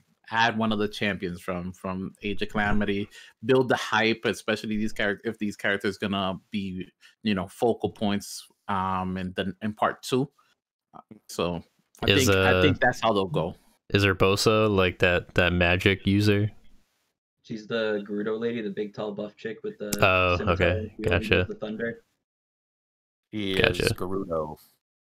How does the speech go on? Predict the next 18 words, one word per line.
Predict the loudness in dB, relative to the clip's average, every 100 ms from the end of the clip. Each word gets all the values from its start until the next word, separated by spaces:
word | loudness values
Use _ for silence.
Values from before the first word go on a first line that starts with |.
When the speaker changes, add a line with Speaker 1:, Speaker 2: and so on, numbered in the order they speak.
| _ _ _ _ _ _ _ _ -8
Speaker 4:
So | -2 0 0 -2 -2
that's | 0 0 0
a |
good | -2 -2 -2 _ _ _
Smash | -16 -6 -6 -4
prediction. | -6 -6 -8 -10 -10
Uh, | -6 -4 -2
I | -2
think | -4 -6 -6 -2
that | 0 2 0 _ _ _ _ _ _ _ _ _ _
since | -10 -6 -4
we're |
getting | -2 -2 -2 -10 -12 -4
Crash | 0 2 0
four | -6 0 4 4 0 -8 _ _ -10
on | -8
the | -6
Switch, | -6 -4 -4 -6 -14 -14